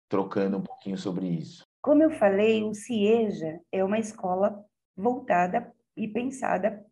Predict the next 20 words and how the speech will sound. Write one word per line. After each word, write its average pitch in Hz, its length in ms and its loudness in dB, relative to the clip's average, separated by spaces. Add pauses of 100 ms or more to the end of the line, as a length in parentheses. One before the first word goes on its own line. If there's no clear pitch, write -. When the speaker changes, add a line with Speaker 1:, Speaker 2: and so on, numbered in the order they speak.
Speaker 2:
pra 226 240 4
eja, 208 400 0 (600)
fruto - 320 -6
de, 269 180 -8 (200)
fruto 262 360 -4
de 254 140 -4
políticas 247 680 -4
públicas. 185 540 -10 (220)
Essa 233 240 4
comunidade 202 560 0
haitiana, 214 460 0
ela 208 160 6
já 226 120 0
estava 262 540 2
no 226 100 -4
território 208 800 4 (300)
quando 285 280 4
o 277 40 -2
cieja 190 440 0
chegou. - 460 -10